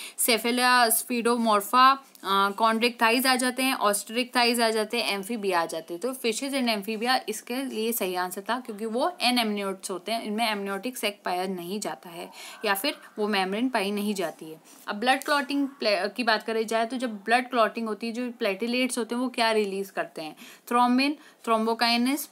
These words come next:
prothrombin, fibrinogen। तो यहाँ जो सही आंसर होगा वो होगा सी ऑप्शन, thrombokinase। अ, अगर बात की जाए तो जो ब्लड क्लॉटिंग प्लेटलेट्स होते हैं वो थ्रोम्बोप्लास्टिन को रिलीज करते हैं, जो कि कॉम्बिनेशन होता है फॉस्फोलिपिड का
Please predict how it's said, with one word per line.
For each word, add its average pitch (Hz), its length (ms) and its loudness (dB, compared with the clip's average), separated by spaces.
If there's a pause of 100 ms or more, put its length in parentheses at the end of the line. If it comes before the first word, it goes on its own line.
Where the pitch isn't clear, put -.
prothrombin, 226 680 2
fibrinogen। 180 800 -4
तो 196 60 -4
यहाँ 202 340 0
जो 302 140 0
सही 247 220 2
आंसर 208 300 0
होगा 208 260 2
वो 233 80 2
होगा 190 220 -2
सी 254 220 -2
ऑप्शन, 254 440 0 (340)
thrombokinase। 208 1080 -2 (180)
अ, 214 340 0
अगर 220 180 0
बात 233 260 4
की 254 80 0
जाए 254 140 -2
तो 269 120 -4
जो 269 120 -2
ब्लड 240 340 2
क्लॉटिंग 240 420 2
प्लेटलेट्स 208 540 0
होते 214 160 -4
हैं 262 80 0
वो 294 80 -2
थ्रोम्बोप्लास्टिन 233 840 2
को 262 120 2
रिलीज 240 340 0
करते 240 260 -2
हैं, 240 40 0
जो 247 120 0
कि 277 120 -2
कॉम्बिनेशन 233 580 2
होता 254 220 0
है 269 60 2
फॉस्फोलिपिड 220 720 0
का 285 220 4